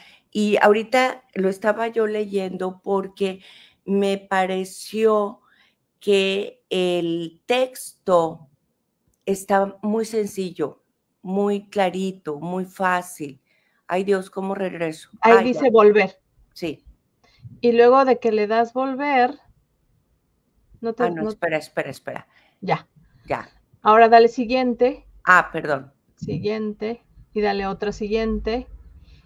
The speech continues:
Speaker 2: Y ella te va a decir que es una directiva anticipada. Si quieres, nos vamos bien rápido para que, para que nada más la, nuestro público lo pueda ver.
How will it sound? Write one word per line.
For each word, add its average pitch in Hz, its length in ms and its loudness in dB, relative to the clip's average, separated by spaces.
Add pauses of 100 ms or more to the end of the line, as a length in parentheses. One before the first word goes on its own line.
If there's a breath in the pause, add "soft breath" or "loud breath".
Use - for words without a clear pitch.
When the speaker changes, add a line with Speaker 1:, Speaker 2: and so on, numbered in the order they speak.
(140)
Speaker 2:
Y 220 100 4
ella 208 260 4
te 220 100 0
va 202 100 2
a - 20 0
decir 208 260 -4
que 214 100 2
es 214 120 -6
una 208 200 -4
directiva 190 500 -6
anticipada. 202 580 -6
Si 214 140 -6
quieres, 254 180 6
nos 247 120 2
vamos 233 240 2
bien 226 180 2
rápido 208 460 -2
para 160 220 -4
que, 151 200 -8 (280)
para 175 220 -6
que 180 120 -12
nada 175 140 -6
más 190 240 -6
la, 185 280 -4
nuestro 196 340 -10
público 185 460 -10
lo 175 140 -8
pueda 175 260 -4
ver. 165 220 -6